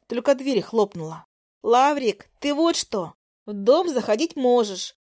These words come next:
да только к печке близко не подходи. А самое-то главное, котелок мой не трогай!» крикнула ему на бегу. Лицо парнишки вытянулось, и губы скривились.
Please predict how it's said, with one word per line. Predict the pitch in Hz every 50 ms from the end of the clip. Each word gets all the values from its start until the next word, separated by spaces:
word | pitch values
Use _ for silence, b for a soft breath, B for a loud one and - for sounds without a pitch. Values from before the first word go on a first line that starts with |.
| _ _ _
да | - 202 202 233
только | 220 262 254 247 262 240
к | - -
печке | - 285 285 285 - - - 220
близко | 202 202 233 285 339 - - 240 214
не | 226 226
подходи. | - 254 247 - - 302 302 311 247 226 214 190 165 165 _ _ _ _ _ _ _ _
А | - 262 226
самое-то | 220 - - 226 220 220 214 208 214 220 214
главное, | 214 220 233 247 247 247 233 208 190 180 185 185
котелок | - 240 233 - 320 320 339 320 285 - 214
мой | 180 - -
не | 247 285
трогай!» | - 339 339 320 311 262 202 185 170 165 165 _ _ _ _
крикнула | - 269 277 - - 214 202 202
ему | 196 202 220 208 214
на | 208 220
бегу. | 254 269 233 175 160 156 160 _ _ _ _ _ _ -
Лицо | 190 196 196 - 226 202 202
парнишки | 202 214 208 208 208 208 208 - - -
вытянулось, | 208 214 233 226 233 190 180 180 185 - - -
и | 233 214 214 220
губы | 202 202 247 254 220 175 175
скривились. | - - - 262 285 285 254 226 190 165 165 156 - - - _